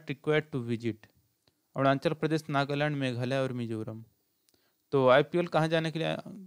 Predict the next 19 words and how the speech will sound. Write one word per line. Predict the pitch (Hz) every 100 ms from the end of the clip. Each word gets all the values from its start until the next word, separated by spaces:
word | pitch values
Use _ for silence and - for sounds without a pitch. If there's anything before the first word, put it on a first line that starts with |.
| -
आईपीएल | 147 147 151 160
की | 156
आवश्यकता | 151 - 143 151
नहीं | 147 160
है? | 156 208 - _ _ _ _ _ _ _ _ _ _ _ _ _ _ _ _ _ -
तो | 151 143 139 139
यहाँ | 139 160
पर | 165 160
देखिए | 151 156 170
ये | 196 147 131 165
है | 165
आपका | 151 139 - 185 - _ -
करेक्ट | 139 -
आंसर | 131 120 - 185 _ _ _ _ _ _
कि | 151 139
मेघालय | 131 135 147 127 143 143 131 113 - _ -
जाने | 135 139 147
के | 143 139
लिए | 123 123 170